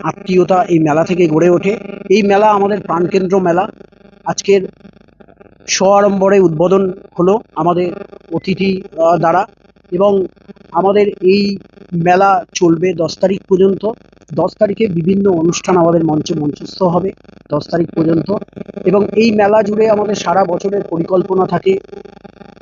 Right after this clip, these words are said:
পরিশ্রম থাকে। এই মেলা ঘিরে, এই মেলা ঘুরে গোয়ালবাটি, আহ, গ্রামের উৎসাহ উদ্দীপনা আরও বেশি থাকে এবং সর্বোপরি বাচ্চাদের এখন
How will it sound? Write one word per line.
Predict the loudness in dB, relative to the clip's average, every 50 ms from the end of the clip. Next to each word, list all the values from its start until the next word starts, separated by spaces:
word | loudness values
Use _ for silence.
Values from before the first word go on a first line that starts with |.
| -20 -20 -10 -2 0
পরিশ্রম | 2 2 2 0 0 0 2 0 0 0
থাকে। | 0 -2 0 0 -2 -2 -4 -6 -10 -14 -4 0
এই | 0 2 2
মেলা | 2 2 2 2 0
ঘিরে, | 0 0 2 2 2
এই | 2 0 0 0
মেলা | 0 0 0 0 0 0
ঘুরে | 0 0 0 0
গোয়ালবাটি, | 0 -2 -2 -2 -2 -2 -2 -2 -2 -2 -2 -2 -6 -10 -20 -20 -12 -6
আহ, | -4 -2 -2 -2
গ্রামের | -2 -2 -2 0 0 0 0 -2 -4 -6 -12 -20 -20 -20 -8 -6
উৎসাহ | -4 -4 -4 -2 -2 0 0
উদ্দীপনা | 0 0 0 -2 -2 0 2 2 2
আরও | 2 2 2 2 2 2 0 -2 -4 -2
বেশি | -2 0 0 0 0
থাকে | 0 0 0 0 -2 -2 -4 -6 _ -20 -20 -20 _ -20 -20 _ _ 0
এবং | 2 2 2 2 0 -2 -4 -8 -14 -20 _ -18 -12
সর্বোপরি | -6 -4 -2 -2 0 0 -2 0 -2 -2 0
বাচ্চাদের | 0 -2 -2 -2 -2 -2 0 0 0
এখন | 0 0 0 0 -2 -2